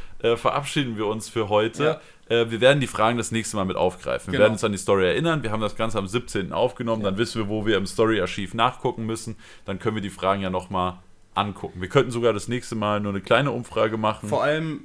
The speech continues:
Speaker 2: was auch noch dazu gesagt, heute kamen sehr, sehr viele Fragen mit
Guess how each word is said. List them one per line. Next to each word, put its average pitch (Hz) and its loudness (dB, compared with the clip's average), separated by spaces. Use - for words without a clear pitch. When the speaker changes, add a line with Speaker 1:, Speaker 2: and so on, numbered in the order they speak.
Speaker 2:
was 135 -8
auch 127 -8
noch 135 -6
dazu 131 -8
gesagt, 135 -10
heute 156 0
kamen 143 -6
sehr, 135 0
sehr 151 0
viele 143 -2
Fragen 135 -2
mit 131 -8